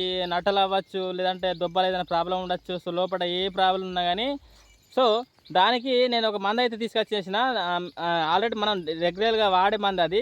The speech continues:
So, మీకు ఈరోజు కొత్తగా అయితే చెప్తున్నాను అనమాట. So, కొత్తగా అంటే కొత్తగా ఏం లేదు. So, రోజు నేను వాడేటే కానీ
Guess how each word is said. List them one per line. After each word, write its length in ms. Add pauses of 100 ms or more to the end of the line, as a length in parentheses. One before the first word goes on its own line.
So, 160
మీకు 280
ఈరోజు 360
కొత్తగా 340
అయితే 240
చెప్తున్నాను 440
అనమాట. 220 (840)
So, 60
కొత్తగా 380
అంటే 260
కొత్తగా 280
ఏం 140
లేదు. 240
So, 200
రోజు 220
నేను 160
వాడేటే 400
కానీ 200